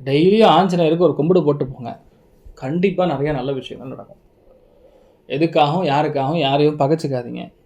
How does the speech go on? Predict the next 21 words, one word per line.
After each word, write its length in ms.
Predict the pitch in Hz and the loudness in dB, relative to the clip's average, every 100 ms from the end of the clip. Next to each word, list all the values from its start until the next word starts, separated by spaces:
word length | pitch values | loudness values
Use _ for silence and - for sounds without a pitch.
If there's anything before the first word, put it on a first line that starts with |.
| _ _ | _ _
"நானே 500 | 131 135 160 190 226 | -8 -2 2 4 4
பண்றேன்" 440 | 190 160 147 139 107 - | 2 0 0 -2 -4 -10
அப்படின்னு 300 | 127 165 151 | -8 -6 -6
சொல்லி 220 | 139 151 | -4 0
இறங்கி, 320 | 131 147 165 | 2 2 2
உள்ள 280 | 160 139 151 | 2 4 4
இறங்கி 200 | 139 147 | 4 2
மாட்டிக்காதீங்க. 680 | 135 131 131 120 113 110 - | -2 -2 -4 -6 -8 -16 -14
இதெல்லாம் 320 | 131 139 165 | -8 -4 -2
மட்டும் 260 | 151 151 143 | -2 -4 -4
பார்த்துங்க. 420 | 120 117 113 - _ _ _ - _ _ _ _ _ | -6 -8 -16 -20 _ _ _ -20 _ _ _ _ _
மத்தபடி 360 | 135 135 143 151 | -10 -6 -4 -2
நெகட்டிவா 360 | 131 139 151 143 | -2 -2 -4 -4
சொல்ற 200 | 127 123 | -8 -10
மாதிரி 220 | 135 123 | -10 -10
ஒண்ணும் 160 | 131 127 | -12 -12
இல்ல. 240 | - - - | -12 -16 -14
சொல்றதெல்லாம் 440 | 131 123 143 135 147 | -10 -4 -2 0 -2
சொல்லியாச்சு. 600 | 135 123 123 - - - _ _ _ _ _ - 131 | -4 -4 -4 -4 -12 -20 _ _ _ _ _ -18 -10
சந்தோஷம்னு 540 | 139 175 - 175 180 | 0 2 2 0 -2
சொன்னா 480 | 185 156 156 180 185 | -2 -4 -2 -4 -6